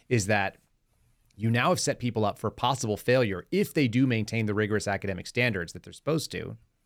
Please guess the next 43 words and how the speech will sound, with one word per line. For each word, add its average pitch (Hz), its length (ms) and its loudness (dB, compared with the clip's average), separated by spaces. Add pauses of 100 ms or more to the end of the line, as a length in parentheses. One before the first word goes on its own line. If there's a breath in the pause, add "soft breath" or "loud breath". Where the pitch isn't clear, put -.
(140)
right? 120 280 -2 (440 soft breath)
We're 120 100 6
gonna 127 140 2
have 123 180 0
people 104 220 -4
come 107 160 0
into 143 160 2
the 151 80 0
school. 92 440 -2 (440)
They're 101 140 0
not 101 220 2
gonna 139 140 0
perform. 98 580 -2 (280)
And 113 100 2
it's 104 140 -2
going, 113 200 0
they 127 180 2
might 139 200 4
have 120 100 -2
succeeded 123 580 -2
somewhere. 101 420 0 (260)
If 123 120 -2
you 143 120 0
could, 147 180 0 (160 loud breath)
if 113 140 0
you're 185 320 4
University 135 480 2
of 117 80 2
Oklahoma 117 460 2
material, 90 500 -4
I 98 100 -4
went 90 160 -6
to 87 60 -12
University 85 320 -14
of 82 60 -6
Oklahoma, 87 340 -12
so - 100 -8
I'll 87 60 -4
say 92 160 -6
that 85 180 -8
specifically, - 600 -10 (440 soft breath)
and, 107 260 2
uh, 101 300 2